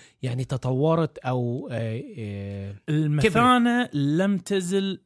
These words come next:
Speaker 2: غير ناضجة كفاية.
Speaker 1: آه،
Speaker 2: مم.
Speaker 1: بالظبط. يعني
Speaker 2: مم.
Speaker 1: هي مش المثانة الناضجة، بس ال-، ال-، رد الفعل ال-، اللي ما بين المثانة والجهاز العصبي ما يكونش لسه ناضج أثناء
Speaker 2: نعم.
Speaker 1: النوم، لأن
Speaker 2: نعم.
Speaker 1: هو نايم مش واعي.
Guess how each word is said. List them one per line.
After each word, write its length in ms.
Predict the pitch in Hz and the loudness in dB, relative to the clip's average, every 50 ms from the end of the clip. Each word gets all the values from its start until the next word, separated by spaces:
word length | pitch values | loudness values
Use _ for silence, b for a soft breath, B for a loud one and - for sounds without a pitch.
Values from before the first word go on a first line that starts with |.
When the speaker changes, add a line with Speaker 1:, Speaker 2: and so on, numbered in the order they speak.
| - - | -12 -10
Speaker 2:
غير 400 | 139 139 160 170 175 175 170 156 | -6 -2 0 2 4 4 2 2
ناضجة 540 | 151 151 151 147 143 127 139 135 120 131 | 2 2 2 2 0 0 -2 -2 -2 -2
كفاية. 520 | 113 - - - - 113 107 95 78 - 123 - _ _ _ _ _ - | -4 -4 -6 -16 -14 -14 -12 -12 -14 -16 -18 -20 _ _ _ _ _ -8
Speaker 1:
آه، 480 | - 311 277 247 156 135 160 180 151 - _ _ - | -2 2 2 2 4 2 0 -2 -2 -6 _ _ -2
Speaker 2:
مم. 60 | 135 | 0
Speaker 1:
بالظبط. 540 | 175 208 208 220 226 180 127 - _ _ _ - | 0 2 2 2 0 0 0 -4 _ _ _ -4
يعني 280 | 160 156 165 160 185 - | -2 -2 -2 -2 -4 -4
Speaker 2:
مم. 60 | - | -2
Speaker 1:
هي 200 | 151 175 190 175 | 0 0 0 0
مش 180 | 160 180 170 226 | 0 -2 -2 -2
المثانة 360 | 214 196 190 214 294 330 330 | 0 0 2 2 2 2 2
الناضجة، 420 | 285 214 180 165 151 180 214 226 | 2 2 2 0 0 0 0 0
بس 240 | 196 170 147 - - | 0 0 0 -2 -4
ال-، 80 | 156 - - | -6 -4 -2
ال-، 920 | 147 143 143 143 165 - 147 131 127 127 123 123 120 120 120 131 131 123 | -2 0 0 -2 -2 -4 -4 -4 -4 -2 -2 -4 -4 -4 -6 -6 -2 2
رد 300 | 160 226 247 214 185 165 | 2 2 2 2 0 -2
الفعل 800 | 175 160 135 - - - - 190 151 113 123 147 156 156 151 151 147 B B B B B B B - | -2 -2 -2 -4 -6 0 0 0 2 2 -2 -2 -2 -4 -4 -8 -10 B B B B B B B -6
ال-، 220 | 120 123 127 - - | -4 -4 -4 -6 -6
اللي 140 | 120 117 123 | -4 -4 -2
ما 120 | 127 127 | -2 -2
بين 220 | 123 147 160 160 156 | 0 0 0 0 -2
المثانة 440 | 143 135 113 - 175 156 156 156 | -2 -4 -4 -4 -4 -4 -4 -4
والجهاز 1000 | 147 135 123 113 104 101 98 95 98 98 101 98 98 95 95 95 104 120 147 139 | -4 -4 -4 -4 -6 -6 -6 -8 -8 -8 -8 -10 -10 -10 -10 -6 -6 -4 -4 -6
العصبي 320 | 131 120 135 147 - 147 127 | -6 -6 -6 -6 -6 -6 -6
ما 60 | 117 | -8
يكونش 340 | 107 - - 120 - - 131 | -8 -6 -8 -8 -8 -8 -8
لسه 260 | 131 143 - - 135 | -8 -8 -6 -6 -6
ناضج 340 | 120 123 127 127 123 123 113 - - - | -6 -4 -4 -4 -4 -6 -6 -8 -8 -8
أثناء 320 | 104 143 135 127 123 123 | -4 0 0 0 0 0
Speaker 2:
نعم. 100 | - - | -4 -6
Speaker 1:
النوم، 440 | 104 101 101 104 98 92 90 101 117 | -6 -6 -6 -6 -6 -6 -8 -6 -4
لأن 160 | 135 131 123 | -2 0 0
Speaker 2:
نعم. 40 | 226 | 0
Speaker 1:
هو 220 | 220 233 247 240 214 339 254 | 0 -2 -4 -4 -6 -8 -6
نايم 400 | 220 269 302 277 202 135 101 92 | -6 -4 -4 -4 -4 -4 -4 -6
مش 180 | 104 - - - | -8 -8 -6 -4
واعي. 360 | 185 220 190 131 92 90 | -4 -4 -4 -6 -8 -10